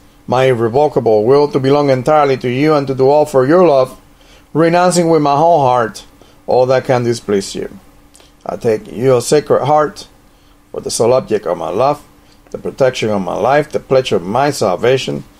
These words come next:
the remedy of my frailty and inconstancy, the reparation for all the defects of my life, and my secure refuge at the hour of my death. I pray that you, O most merciful heart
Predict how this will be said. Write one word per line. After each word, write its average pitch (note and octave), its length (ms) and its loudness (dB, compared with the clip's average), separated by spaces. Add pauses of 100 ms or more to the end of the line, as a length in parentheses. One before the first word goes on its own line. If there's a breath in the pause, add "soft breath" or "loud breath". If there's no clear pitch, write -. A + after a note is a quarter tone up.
(460 loud breath)
the A2 120 -2
remedy E3+ 480 2
of B2+ 140 -2
my G2+ 160 -2
frailty D3 680 0 (400 soft breath)
and E3 300 0
inconstancy, C#3 880 -2 (880 soft breath)
the - 60 -10
reparation C3+ 680 0
for B2+ 180 0
all A#2+ 60 2
the A2 100 0
defects C3+ 480 -4
of G2+ 80 0
my E2 140 -6
life, C#3 540 -2 (840 soft breath)
and C#3 500 -2
my C#3 380 -2
secure F3+ 580 2
refuge C#3 680 0 (340 loud breath)
at A2+ 140 -2
the A#2 160 0
hour B2+ 400 2
of A2 200 -2
my A2 200 0
death. F2 320 -4 (1080 soft breath)
I F#2+ 100 -6
pray B2 340 0
that A#2+ 180 2
you, C#3+ 240 0
O C#3 60 2
most A2 240 -2
merciful D3 560 -2
heart B2 420 -2